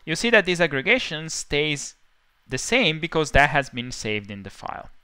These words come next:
Great. Let's now hide our whole aggregation here.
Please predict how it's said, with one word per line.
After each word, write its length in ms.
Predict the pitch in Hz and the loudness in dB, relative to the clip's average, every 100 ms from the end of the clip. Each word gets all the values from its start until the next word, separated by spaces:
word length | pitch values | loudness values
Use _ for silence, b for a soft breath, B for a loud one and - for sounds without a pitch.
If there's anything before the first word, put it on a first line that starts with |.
| _ _ _ _ _ _ _ _ _ _ - | _ _ _ _ _ _ _ _ _ _ -8
Great. 220 | 123 123 107 - B B B B - | 4 4 4 -4 B B B B 2
Let's 260 | 175 240 | 2 4
now 260 | 262 214 196 | 4 6 6
hide 440 | - 131 160 233 | 4 4 6 6
our 280 | 226 220 214 | 2 2 0
whole 240 | 170 185 | 0 0
aggregation 600 | 190 180 160 123 - 214 | 0 -2 -6 -6 -8 -10
here. 360 | 208 254 339 - | -8 -6 -6 -6